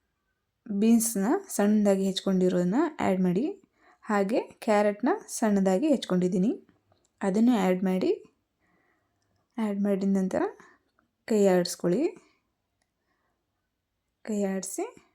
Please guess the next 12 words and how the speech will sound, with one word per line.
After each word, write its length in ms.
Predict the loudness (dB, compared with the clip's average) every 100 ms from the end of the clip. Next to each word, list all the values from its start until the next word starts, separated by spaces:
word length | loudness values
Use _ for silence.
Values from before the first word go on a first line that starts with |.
| _ _ _
ಸ್ವಲ್ಪ 320 | -4 -2 0 -2
ಫ್ರೈ 300 | -2 2 6
ಆಗಬೇಕು. 440 | 6 4 0 -4 -4 -6 -8 _ _ -20 -20 _ _ _
ಫ್ರೈ 260 | -4 0 0
ಆದ 240 | 0 -2
ನಂತರ 300 | -4 -2 -4 -4 -6 -20 _ _ -8
ಅದರ 280 | -2 0 0 -2 -2 -6 -10 -10 2
ಅವರೆಕಾಳನ್ನ 640 | 4 4 2 2 2 0 -2 -6 -20 _ _ _ _ _ _ _ _ _ -6
ಹಾಕೋಣ. 360 | -6 -2 -2 -2 -4 -10 _ -10
ಅವರೆಕಾಳನ್ನ 600 | -2 0 -2 -2 -2 -2 -4 -8 -20 _
ಹಾಕಿ 380 | -8 -8 -4 -6 -6 -14 _ _ _ _ _ -8
ಚೆನ್ನಾಗಿ 520 | -4 -2 -2 -4